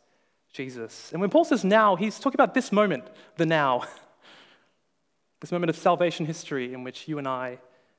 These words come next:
now live between Christ's resurrection and return, a time when Christians, though wretched, are righteous. Why? Well, look with me in verse two.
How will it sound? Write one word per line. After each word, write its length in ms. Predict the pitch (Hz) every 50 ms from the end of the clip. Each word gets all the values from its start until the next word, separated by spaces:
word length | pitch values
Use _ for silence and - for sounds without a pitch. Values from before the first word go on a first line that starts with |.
| _ -
now 220 | 147 143 143 143
live 240 | 135 131 127 117 117
between 640 | - 147 - - - 170 170 165 160 151 143 135
Christ's 320 | - - 147 131 127 - -
resurrection 560 | 139 123 135 131 131 120 - - - 135 123
and 120 | 127 131
return, 520 | 139 147 - - 131 123 120 117 113 113 - _ _ _ _ _ _ _ _ _ _ _ _ _ _ _ _ _ _ _ _ _ _ _ _
a 40 | 147
time 280 | - 147 147 143 143 139
when 160 | 143 135 135
Christians, 640 | - - 185 - - - 143 120 131 - - - -
though 100 | 147 135
wretched, 600 | 131 135 147 147 - - - 131 113 110 - - _ _ _ _ _ _ _ _ _ _ _ _ -
are 140 | 127 120 120
righteous. 800 | 135 135 139 147 - - - - - - - - - - - - _ _ _ _ _ _ _ _ _ _ _ _ _ _ _ _ _ _ _ _ _ _ _ _ _ _ _ _ _ _ _ _ _ _ _ _ _ _ _ _
Why? 380 | - 165 170 156 143 143 170 180
Well, 120 | 170 160
look 140 | 180 - -
with 140 | 170 165 165
me 100 | 151 143
in 80 | 139
verse 240 | 147 139 131 - -
two. 240 | - 143 131 123